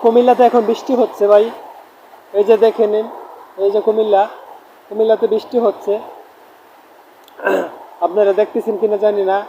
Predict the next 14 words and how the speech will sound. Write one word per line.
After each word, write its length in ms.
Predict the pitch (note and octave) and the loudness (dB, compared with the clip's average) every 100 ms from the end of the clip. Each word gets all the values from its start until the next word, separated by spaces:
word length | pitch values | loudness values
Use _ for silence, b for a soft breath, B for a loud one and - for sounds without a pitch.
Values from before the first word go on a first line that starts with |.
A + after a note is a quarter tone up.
| - - - | -14 -20 -14
এই 80 | E3+ | -2
যে 80 | F#3+ | 0
আমি 160 | F#3+ F#3 | 0 -2
টিক 120 | A3+ G#3 | -4 0
মার 160 | G#3 G3 | -2 2
দিয়েছি। 420 | G#3+ G#3 - G3 A#3 - - - _ _ _ _ _ _ - - | 0 0 -4 -6 -6 -14 -20 -20 _ _ _ _ _ _ -20 -8
এই 120 | G3 | -6
যে 260 | F#3 F#3+ G#3 - - - - - - | -2 -2 -2 -6 -18 -20 -20 -20 -12
কুমিল্লা, 520 | G#3 G#3+ G#3+ G3+ G#3+ - - - _ _ | -4 -2 2 2 2 -6 -20 -20 _ _
কুমিল্লাতে 400 | G3 G#3+ A3 A3 | -4 2 4 2
এখন 240 | A3 G#3 G#3 G3 G3+ F#3 F3 F#3 D#3 | -2 -2 -2 -4 -4 -6 -12 -14 -2
ঝুমঝুম 360 | G3 G3 G#3 G#3 | -2 2 0 0
বৃষ্টি 280 | G#3+ - | -2 -2
হচ্ছে। 440 | A#3 G3 - F#3+ | -2 -2 -2 -4